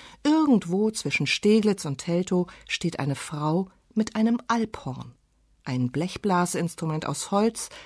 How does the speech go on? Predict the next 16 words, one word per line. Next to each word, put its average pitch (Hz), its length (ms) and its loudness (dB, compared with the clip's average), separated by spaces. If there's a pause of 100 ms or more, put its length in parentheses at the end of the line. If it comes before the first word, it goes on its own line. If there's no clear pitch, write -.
satte 233 560 2
dreieinhalb 160 640 0
Meter 131 300 0
lang. 127 320 -10 (580)
Zeitgleich 175 720 0 (280)
zieht - 240 0
ein 226 140 4
Schleppkahn 139 720 -2
vorbei, 131 540 -12 (380)
beladen 190 480 6
mit 180 200 2
Altmetall, 143 640 -4 (480)
Schrott 226 460 2
aus 165 240 -2
unzähligen 196 760 2
Haushalten, 139 680 -8